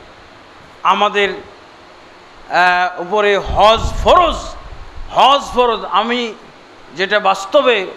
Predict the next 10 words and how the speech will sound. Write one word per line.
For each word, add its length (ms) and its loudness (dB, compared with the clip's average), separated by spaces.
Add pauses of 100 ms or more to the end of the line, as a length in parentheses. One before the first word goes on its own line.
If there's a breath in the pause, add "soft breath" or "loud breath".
অনুভব 500 2
করে 180 0
থাকি 380 -4
সেটা 300 -2
হলো 340 0 (440)
প্রায় 280 4
মানুষেরই 600 0
জমি 280 0
জায়গা 380 2
আছে। 240 -8